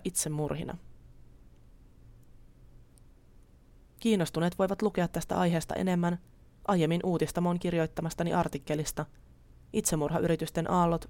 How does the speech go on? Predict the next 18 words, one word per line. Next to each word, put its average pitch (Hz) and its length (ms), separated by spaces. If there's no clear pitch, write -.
vaivaavat 156 440
alkuperäiskansayhteisöjä. 160 1400
Sinänsä 247 360
nämä 175 200
sosiaalisen 165 560
median 170 360
lieveilmiöt 160 800
ovat 185 220
olemassa 170 400
yleismaailmallisesti 170 880
myös 185 200
modernissa 160 520
kulttuureissa. 165 760
Mutta 214 240
ne 226 80
helposti 220 360
kärjistyvät 175 640
tilanteessa 160 600